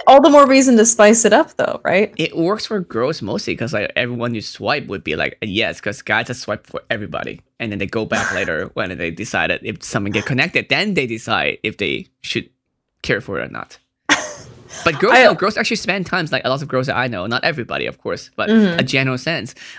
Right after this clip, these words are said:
Speaker 2: a lot of them actually spend time reading a profile and see if they, how they are, and then, then they decide, like, okay, yes or no, 'cause there's a high chance you'll swipe
Speaker 1: <sighs>
Speaker 2: yes. For guys, it's like
Speaker 1: It's, it's like, uh, uh, uh. Yeah, I feel like it's,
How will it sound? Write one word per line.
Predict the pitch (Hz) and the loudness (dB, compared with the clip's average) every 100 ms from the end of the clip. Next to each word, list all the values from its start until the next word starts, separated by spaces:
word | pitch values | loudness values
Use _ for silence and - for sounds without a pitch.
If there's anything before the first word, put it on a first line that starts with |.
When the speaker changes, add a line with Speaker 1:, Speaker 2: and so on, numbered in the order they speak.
| - | -4
Speaker 2:
a | |
lot | 123 156 | -2 -2
of | 156 | -2
them | 139 127 - | -4 -4 -2
actually | 120 - 117 | -4 -2 -4
spend | 117 147 156 | -2 -4 -4
time | - 147 147 151 139 | -2 -2 -2 -4 -6
reading | 123 123 120 | -4 -2 -2
a | |
profile | 113 147 160 170 165 | -4 -4 -4 -4 -2
and | 156 127 | -4 -6
see | - | -4
if | 101 | -4
they, | - 92 113 - - - | -2 -4 -6 -14 -20 -8
how | 120 | -4
they | 113 | -4
are, | - 156 160 | -2 -2 -2
and | 139 | -2
then, | 127 131 | -6 -4
then | 139 160 | -2 -2
they | |
decide, | 156 131 127 | -4 -4 -4
like, | 107 | -4
okay, | - - | -6 -8
yes | 95 127 123 117 | -6 -4 -4 -4
or | 104 | -6
no, | 101 73 | -6 -6
'cause | - 113 - _ | -6 -10 -12 _
there's | - 131 | -4 -4
a | |
high | - 123 | 0 -2
chance | 120 110 | -2 -6
you'll | 101 | -4
swipe | 95 120 - | -2 -4 -4
Speaker 1:
<sighs> | - | -4
Speaker 2:
yes. | 131 - - _ | -4 -4 -12 _
For | - | -6
guys, | 135 139 277 | -2 0 -2
it's | 151 349 | 2 4
like | 139 | 4
Speaker 1:
It's, | 120 - - 294 - _ | 4 2 0 -4 -12 _
it's | 220 220 | 4 8
like, | 196 | 8
uh, | 180 202 240 | 8 4 2
uh, | 190 202 - 190 | 0 -2 -2 -2
uh. | - | 4
Yeah, | 294 - | 6 8
I | 349 | 6
feel | - 415 | 6 8
like | 440 392 | 8 6
it's, | 339 | 2